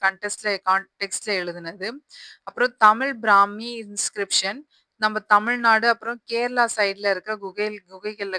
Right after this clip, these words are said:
கிடைச்சது. நம்ம தல்-, தமிழ்நாடு குகையில, குகைகள்ல கிடைச்சது. அப்புறம் கேரளா சைட்ல வந்து மாங்குளம், அதுக்கப்புறம் புகழூர், அதுக்கப்புறம் ஜம்பா என்ற ஊர்ல கிடைச்சது வந்து தமிழ் பிராமி இன்ஸ்கிரிப்ஷன். இது வந்து செகண்ட்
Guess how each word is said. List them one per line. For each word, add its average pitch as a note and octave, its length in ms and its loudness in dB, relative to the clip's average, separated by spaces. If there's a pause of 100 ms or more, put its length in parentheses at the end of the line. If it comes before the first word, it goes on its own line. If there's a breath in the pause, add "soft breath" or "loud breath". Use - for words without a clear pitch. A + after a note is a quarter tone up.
கிடைச்சது. E3+ 360 -8 (240)
நம்ம F#3+ 180 -2 (120)
தல்-, G#3 320 2 (100)
தமிழ்நாடு G#3+ 460 0 (100)
குகையில, G#3 380 -4 (240)
குகைகள்ல G3 520 -6
கிடைச்சது. F3 360 -8 (500 loud breath)
அப்புறம் A3+ 320 -2
கேரளா C4 360 4 (100)
சைட்ல G3+ 380 -2
வந்து G#3 200 -6 (140)
மாங்குளம், G#3 640 2 (120)
அதுக்கப்புறம் G3+ 500 -6
புகழூர், G3+ 560 0
அதுக்கப்புறம் F#3+ 460 -6
ஜம்பா G3+ 340 4 (100)
என்ற F#3+ 240 -4 (140)
ஊர்ல G#3+ 340 -4
கிடைச்சது F3+ 460 -8
வந்து G3 180 -10 (200)
தமிழ் A3+ 340 0 (100)
பிராமி F#3 440 -2 (120)
இன்ஸ்கிரிப்ஷன். G3 560 -14 (520 soft breath)
இது B3 80 -6 (100)
வந்து A#3+ 200 -10 (140)
செகண்ட் C#4 520 -6